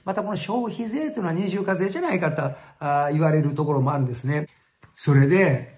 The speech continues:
まあ、今後も補助をずっと続けていくのかと。補助は二千二十二年の一月に始まったのかな。で、今までで六兆円以上使ってますが、今度の補正でも一千五百億ぐらいの予算使ってます。来年の三月いっ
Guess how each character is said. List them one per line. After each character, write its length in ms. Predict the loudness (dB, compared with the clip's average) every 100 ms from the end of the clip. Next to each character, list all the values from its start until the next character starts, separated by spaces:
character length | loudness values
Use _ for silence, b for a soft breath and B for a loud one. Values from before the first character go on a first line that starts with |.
| -2
ま 180 | 0
あ、 20 | 2
今 280 | 2 2
後 100 | 2 2
も 100 | 2
補 140 | 2
助 140 | 4
を 140 | 4 4
ず 280 | 2 2 2
っ 40 |
と 120 | 2
続 260 | -2 -2 -2
け 100 | 0
て 140 | 0
い 40 | 0
く 80 |
の 120 | 0 -2
か 80 |
と。 140 | -4 -8
補 200 | -6 -4
助 120 | 0
は 260 | 2 2 2
二 200 | 0 0
千 720 | -2 -2 0 0 -2 -2 0
二 280 | 0 0 0
十 680 | -4 -6 -4 -2 -2 -2 0
二 160 | 0
年 180 | 2 2
の 80 | 0
一 180 | -2 -2
月 180 | -2
に 80 | -2
始 140 | -2 -2
ま 100 | -4
っ 40 |
た 80 | -4
の 60 |
か 100 | -6
な。 220 | -4 -6 B B B
で、 200 | -4 -2
今 160 | -2 -2
ま 100 | -4
で 140 | -2
で 320 | 0 2 2 0
六 260 | -2 -4
兆 280 | -6 -2 0
円 120 | 2
以 60 | 0
上 160 | 0 -2
使 160 | -4
っ 60 | -4
て 80 | -4
ま 80 |
す 100 | -6
が、 80 | -8
今 180 | -8 -6
度 120 | -4
の 60 | -4
補 120 | -4
正 160 | -4 -2
で 80 |
も 100 | -2
一 140 | -2 -4
千 180 | -4 -2
五 80 |
百 220 | -2 -2 -6
億 160 | -6
ぐ 80 | -4
ら 120 | -2
い 40 | 0
の 240 | -2 B B
予 80 | -2
算 200 | 0 0
使 140 | -2 -6
っ 80 |
て 60 | -10
ま 100 | -10
す。 160 | -12 B B B
来 380 | -2 2 4 2
年 340 | -2 -4 -2
の 240 | 0 2 2
三 240 | 0 0
月 220 | 0 2
い 60 |
っ 20 | 0